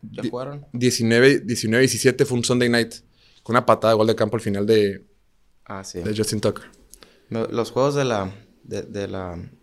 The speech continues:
Speaker 1: ¿qué es? A F C North son cerrados. A mí me gusta porque es un partido cerrado.
Speaker 2: Eso es verdad. Siempre son malos, güey.
Speaker 1: Sí, es de-, defensivos, ¿no?
Speaker 2: Sí, siempre son malones. Excepto el de Bengals contra Pittsburgh hace unas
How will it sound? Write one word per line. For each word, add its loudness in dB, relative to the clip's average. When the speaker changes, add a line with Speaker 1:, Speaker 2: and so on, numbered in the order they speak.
Speaker 1:
¿qué -6
es? -8
A -4
F -2
C -6
North -2
son -8
cerrados. -4
A -12
mí -10
me -10
gusta -12
porque -12
es -10
un -12
partido -8
cerrado. -10
Speaker 2:
Eso -4
es -4
verdad. 4
Siempre -2
son 2
malos, 0
güey. -4
Speaker 1:
Sí, -6
es -14
de-, -6
defensivos, -8
¿no? -10
Speaker 2:
Sí, 2
siempre -2
son 4
malones. 6
Excepto 2
el 6
de 6
Bengals 0
contra -4
Pittsburgh -4
hace 4
unas 0